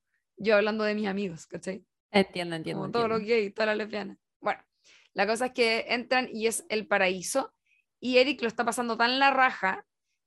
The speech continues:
Speaker 1: que, y medio copeteado y qué sé yo, que como que se agarra a este loco, y finalmente también se van a dormir juntos, como que no llega a la casa de su familia,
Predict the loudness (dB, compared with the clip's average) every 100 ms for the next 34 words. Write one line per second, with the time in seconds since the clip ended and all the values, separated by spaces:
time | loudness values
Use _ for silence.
0 | _ 0 4 4 2 0 0 0 0 2
1 | 4 6 4 2 -4 -2 2 4 2 -2
2 | _ _ -6 -2 0 0 2 2 6 4
3 | 4 0 -2 0 0 0 -4 -4 _ _
4 | _ _ -6 0 2 2 0 0 2 0
5 | 2 4 4 4 2 0 -2 -4 -2 -2
6 | 0 -2 -2 -4 -2 -2 0 2 4 2
7 | 0 -2 -4 -2 0 0 0 0 0 -4
8 | -6 -6 -6 -4 -4 -2 -4 -4 -6